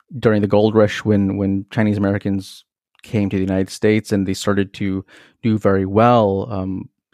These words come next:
sort of the same tale of, of white men looking at non-white men as a threat to their labor force and them using violence as a way to stop them.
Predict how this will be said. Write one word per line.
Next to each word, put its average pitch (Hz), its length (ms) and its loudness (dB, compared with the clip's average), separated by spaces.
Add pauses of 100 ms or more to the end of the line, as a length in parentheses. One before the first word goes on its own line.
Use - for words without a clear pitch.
sort - 240 -6
of 110 60 -6
the 117 80 -6
same 113 420 -2 (840)
tale 117 460 2
of, 110 300 -4
of 104 160 -4
white 104 240 0
men 104 300 0
looking 104 300 -2
at - 160 -6 (480)
non-white 104 420 0
men 107 320 0
as 101 260 -4
a 98 60 -4
threat 107 360 0
to 120 80 -4
their 107 120 0
labor 101 300 -2
force 110 480 -2
and 98 400 -2 (440)
them 107 260 0
using 104 280 0
violence 104 420 0
as 101 120 0
a 104 60 2
way 98 180 2
to 101 120 -4
stop 113 300 -4
them. 87 200 -8